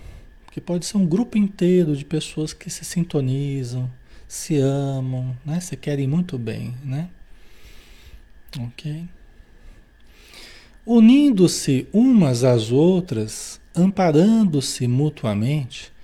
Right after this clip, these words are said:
conseguem equilíbrio no plano de redenção. Quando, porém, faltam companheiros, a criatura menos forte costuma sucumbir em meio da jornada.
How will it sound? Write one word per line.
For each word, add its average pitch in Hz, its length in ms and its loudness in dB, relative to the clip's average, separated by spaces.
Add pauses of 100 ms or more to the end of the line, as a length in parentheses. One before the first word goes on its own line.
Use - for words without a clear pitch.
(360)
conseguem 170 800 2
equilíbrio 185 640 2
no 139 120 0
plano 123 440 0
de 113 120 -4
redenção. 107 720 -6 (920)
Quando, 160 400 4
porém, 127 460 2
faltam 147 640 0
companheiros, 123 1040 -2
a 139 80 -4
criatura 135 540 0
menos 143 420 2
forte 135 600 -6 (360)
costuma 190 720 0 (260)
sucumbir 185 960 0
em 196 140 2
meio 135 320 2
da 131 140 -2
jornada. 127 760 -6